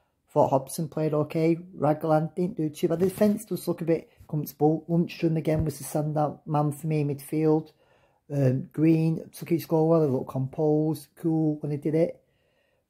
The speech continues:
Obviously Nuttall, stupid to get sent off in the friendly. Could be banned from the start of the season, especially if it's violent conduct,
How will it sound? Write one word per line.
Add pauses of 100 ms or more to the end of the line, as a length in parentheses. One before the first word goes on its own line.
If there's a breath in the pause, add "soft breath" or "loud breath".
Obviously
Nuttall, (220)
stupid
to
get
sent
off
in
the
friendly. (380)
Could
be
banned
from
the
start
of
the
season,
especially
if
it's
violent
conduct,